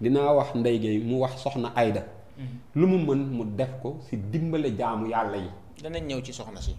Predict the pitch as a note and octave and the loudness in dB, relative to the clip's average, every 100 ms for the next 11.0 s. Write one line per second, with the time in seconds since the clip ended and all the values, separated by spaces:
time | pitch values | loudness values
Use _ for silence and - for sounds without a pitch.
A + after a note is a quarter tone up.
0 | - C3 D3+ F3 D#3 A2 B2+ B2 A2 - | 0 2 4 6 6 6 0 -8 -10 -8
1 | - A#2+ D3+ D#3+ - A#2 A2+ G#2+ F#2 - | 0 2 2 -2 -2 0 2 0 -4 -12
2 | - - B2 B2 B2+ B2 B2+ A2+ A2+ F#2+ | -20 -18 -4 0 0 0 -2 -2 -2 -2
3 | - - - - - F#3+ F#3 F3+ B3 B3 | -6 -12 -16 -6 6 8 10 8 6 6
4 | A#3 A3 G#3 G3 F3+ D#3+ E3+ F#3+ - E3+ | 6 6 8 6 6 6 6 6 4 2
5 | C#3 D#3+ E3 F3+ E3 E3 - C#3 D3 C3 | 4 2 2 0 2 0 0 0 0 0
6 | E3 D#3+ D3+ D#3 A#2+ D#3 C3 F3+ D#3+ D3 | 0 2 2 0 0 0 2 2 2 0
7 | - - D3 - E3 D#3+ D#3 - D3 - | -4 -2 -2 0 2 2 0 2 4 4
8 | - - D#3+ A3 A3+ G#3+ F#3+ A3+ G3 D#3+ | 0 4 8 8 10 8 8 6 6 8
9 | F3+ E3+ - A3 F#3 F#3+ E3+ C3 D#3+ E3 | 8 6 6 6 8 6 6 6 8 10
10 | D3 C3 E3+ E3+ E3+ E3+ E3 D#3+ C#3+ | 10 10 8 8 6 6 6 6 4